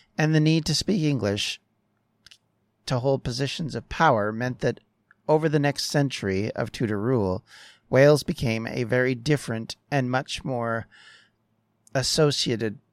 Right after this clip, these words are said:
place with England overall. More and more Welsh people began to move freely into England.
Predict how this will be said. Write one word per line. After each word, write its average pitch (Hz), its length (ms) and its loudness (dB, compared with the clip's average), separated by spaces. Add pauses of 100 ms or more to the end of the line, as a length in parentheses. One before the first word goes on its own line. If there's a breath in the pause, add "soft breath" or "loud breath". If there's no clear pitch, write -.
(100)
place 113 640 -2
with 120 400 -4 (340)
England 107 480 -4
overall. 104 640 0 (1080)
More 110 300 0
and 135 100 2
more 123 240 2
Welsh 110 320 0
people 113 300 -4
began 113 380 -4
to 113 100 -8
move 107 240 -6
freely 131 400 0
into 104 200 -4
England. 101 420 -4